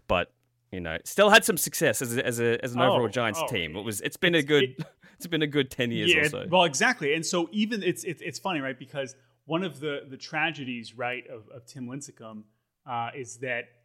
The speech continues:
Speaker 2: he really was only good for the very <laughs> beginning of the Giants being
Speaker 1: Yeah,
Speaker 2: good.
Speaker 1: then Bumgarner
Speaker 2: Um,
Speaker 1: sort of replaced him as that ace, and
Speaker 2: right,
Speaker 1: that was a lot
Speaker 2: but,
Speaker 1: of fun.
Speaker 2: but to your point, like,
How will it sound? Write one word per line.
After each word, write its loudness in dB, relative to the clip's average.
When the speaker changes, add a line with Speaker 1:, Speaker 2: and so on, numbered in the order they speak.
Speaker 2:
he -8
really 2
was -4
only -2
good -2
for -10
the -12
very -2
<laughs> -14
beginning 4
of 2
the -8
Giants 2
being -2
Speaker 1:
Yeah, 8
Speaker 2:
good. 6
Speaker 1:
then 2
Bumgarner 6
Speaker 2:
Um, 6
Speaker 1:
sort 4
of 2
replaced 0
him -2
as -2
that 2
ace, 2
and 0
Speaker 2:
right, 8
Speaker 1:
that 4
was -4
a -6
lot 0
Speaker 2:
but, 6
Speaker 1:
of 0
fun. -4
Speaker 2:
but 2
to -4
your 0
point, -4
like, -10